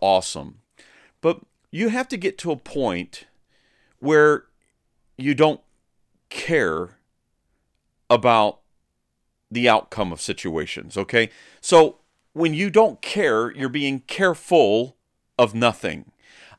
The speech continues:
I do care and I don't care at the same time. If, if, if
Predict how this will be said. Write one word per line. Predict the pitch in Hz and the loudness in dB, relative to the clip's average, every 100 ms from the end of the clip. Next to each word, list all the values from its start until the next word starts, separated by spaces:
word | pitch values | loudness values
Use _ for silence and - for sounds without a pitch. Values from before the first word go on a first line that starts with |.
| _ | _
I | 156 151 120 _ _ _ _ | 2 2 -2 _ _ _ _
do | 180 226 | -2 -2
care | - 185 139 143 | -4 2 2 2
and | - 131 | -2 -4
I | 123 | -4
don't | 104 143 143 - | -2 -2 -2 -10
care | 131 107 101 - 107 | -6 -4 -4 -6 -10
at | - | -8
the | 107 | -10
same | - 101 95 | -6 -4 -6
time. | - 123 95 80 - _ - - _ | -6 -4 -2 -6 -14 _ -20 -20 _
If, | 139 139 | -2 0
if, | 143 - _ | -4 -6 _
if | 139 165 | -6 -6